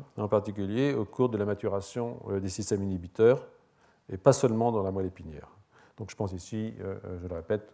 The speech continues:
euh, au cortex et aux périodes critiques de plasticité,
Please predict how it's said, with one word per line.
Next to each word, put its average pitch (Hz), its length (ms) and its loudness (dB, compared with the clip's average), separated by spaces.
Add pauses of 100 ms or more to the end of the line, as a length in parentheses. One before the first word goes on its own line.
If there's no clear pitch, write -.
euh, 92 180 -4
au 95 60 -10
cortex - 580 -2 (100)
et 104 60 -4
aux 92 40 -4
périodes 95 240 -4
critiques 107 280 -4
de 98 60 -4
plasticité, 95 640 -6